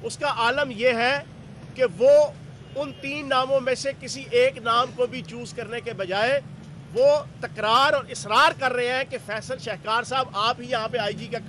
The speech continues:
खिदमात सर अंजाम देंगे। प्राइम मिनिस्टर और उसकी हुकूमत, नकम्मी, नखट्टू हुकूमत, नाअहल हुकूमत, साजिशी हुकूमत, उसने अभी तक अमल दरामद नहीं कर रही। हमारा मुतालबा है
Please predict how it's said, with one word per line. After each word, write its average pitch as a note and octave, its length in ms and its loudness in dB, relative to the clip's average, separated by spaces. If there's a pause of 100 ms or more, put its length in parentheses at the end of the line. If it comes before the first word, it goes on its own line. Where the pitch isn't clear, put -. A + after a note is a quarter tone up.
(580)
खिदमात G#3 340 -2
सर G3+ 120 -6
अंजाम F3+ 320 -4
देंगे। D#3 280 -4
प्राइम C4 340 4
मिनिस्टर B3+ 500 0 (480)
और B3 140 0
उसकी B3+ 260 -6
हुकूमत, B3+ 480 0 (380)
नकम्मी, B3+ 420 -6
नखट्टू B3 420 -4
हुकूमत, C4 540 -2
नाअहल A#3 340 -2
हुकूमत, B3+ 440 -2
साजिशी B3+ 440 -4
हुकूमत, A3+ 380 -2 (640)
उसने C4+ 400 0 (100)
अभी A#3+ 340 -4
तक B3+ 160 0 (200)
अमल A#3+ 220 -2
दरामद A3 500 -2
नहीं A#3 240 -4
कर G3 220 -4
रही। G3+ 340 -4 (240)
हमारा G#3+ 360 0
मुतालबा A#3+ 460 2
है G3 180 0